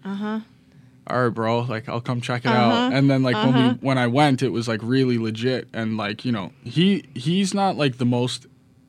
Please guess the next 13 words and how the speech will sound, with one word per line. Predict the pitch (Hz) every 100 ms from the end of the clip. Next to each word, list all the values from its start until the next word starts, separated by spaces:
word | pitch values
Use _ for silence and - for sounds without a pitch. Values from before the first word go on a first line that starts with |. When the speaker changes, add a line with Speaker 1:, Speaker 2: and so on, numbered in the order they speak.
| _
Speaker 2:
experienced | 123 - - 113 113 120 117 113
guy. | 104 110
Like, | 123 110 113
I've | 113
trained | 131 120 113
with, | 113
like, | 95
Manny, | 113 120 120 117 117 113
Tony | - 123 120
Pep, | 113 123 120 113 110 - - _ _ _ _
Jerry | 120 123 123 120 120 117 110 -
Virasami, | 123 117 117 - 120 117 120 113
but | - 117 101